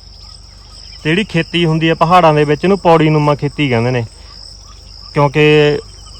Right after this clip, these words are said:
ਪੱਧਰਾ ਨਹੀਂ ਹੁੰਦਾ ਨਾ ਇਲਾਕਾ, ਉੱਚਾ ਨੀਵਾਂ, ਉ-, ਥੱਲੇ ਨੂੰ ਐਂ ਫਿਰ ਨੀਵਾਂ ਹੁੰਦਾ ਆਉਂਦਾ ਹੈਗਾ, ਤਾਂ ਕਰਕੇ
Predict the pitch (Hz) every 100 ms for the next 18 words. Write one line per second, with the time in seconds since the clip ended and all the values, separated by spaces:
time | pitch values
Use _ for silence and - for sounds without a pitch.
0 | - 156 143 170 185 180 160 165 180 165
1 | 156 151 147 120 - - - - - 151
2 | 151 147 143 147 143 - - 143 - 143
3 | 139 147 143 139 143 139 135 131 123 127
4 | 127 123 123 131 139 131 131